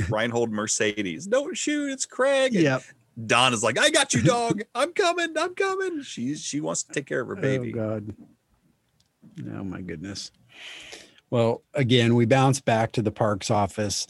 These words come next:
Speaker 1: This one's not quite as brief, but we, we see, you know, again, April and Andy are really, I think, just starting to bond here. I think this time we've moved on from Marco Polo to spit takes.
Speaker 2: Yeah,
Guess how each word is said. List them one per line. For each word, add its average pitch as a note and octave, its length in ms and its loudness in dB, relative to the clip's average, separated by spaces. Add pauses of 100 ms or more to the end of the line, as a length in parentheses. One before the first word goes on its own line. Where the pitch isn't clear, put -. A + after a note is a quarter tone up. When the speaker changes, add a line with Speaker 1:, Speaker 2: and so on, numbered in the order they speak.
(260)
Speaker 1:
This A#3 160 0
one's F3 220 6
not C#3 260 6
quite A#2 300 4
as G#2 160 2
brief, A#2 440 2
but A2+ 220 2
we, D3 120 2
we D3+ 180 4
see, C#3+ 500 4
you C#3+ 80 6
know, A#2 120 4
again, G2+ 460 2
April E3 440 4
and B2+ 100 4
Andy G#2+ 420 2
are G2+ 140 2
really, G#2+ 340 2
I G2+ 80 -2
think, G2+ 340 -2
just A2+ 200 2
starting G#2 360 2
to G2+ 60 0
bond F#2+ 360 0
here. G#2 140 0
I G#2 60 0
think A#2+ 280 2
this A2+ 240 -2
time A2 340 0
we've G#2+ 160 2
moved G#2+ 260 2
on G2 360 0
from G2+ 240 -2
Marco G#2 320 0
Polo G2 420 0
to E2+ 140 -12
spit - 360 -6
takes. - 520 -14 (480)
Speaker 2:
Yeah, G#2+ 220 2